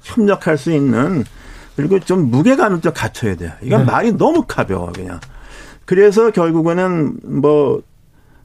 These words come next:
Speaker 1: 오십 프로는 갖춰야 될 지지율이 뭐 삼십 프로대로
Speaker 2: 네.
Speaker 1: 폭락한 거고 난 본인 잘못도 있고
Speaker 2: 네.
Speaker 1: 그 포스트 레이디 부인 그 잘못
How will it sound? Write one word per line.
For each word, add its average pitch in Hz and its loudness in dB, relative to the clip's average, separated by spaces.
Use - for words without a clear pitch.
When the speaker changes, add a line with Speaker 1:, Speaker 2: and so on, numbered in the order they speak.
Speaker 1:
오십 147 0
프로는 156 0
갖춰야 131 -2
될 120 -2
지지율이 117 -2
뭐 107 -2
삼십 147 -6
프로대로 110 -4
Speaker 2:
네. 151 -2
Speaker 1:
폭락한 131 -2
거고 101 -6
난 151 -2
본인 180 2
잘못도 127 0
있고 104 -6
Speaker 2:
네. 147 -4
Speaker 1:
그 98 -6
포스트 156 -2
레이디 127 2
부인 143 0
그 143 -4
잘못 156 0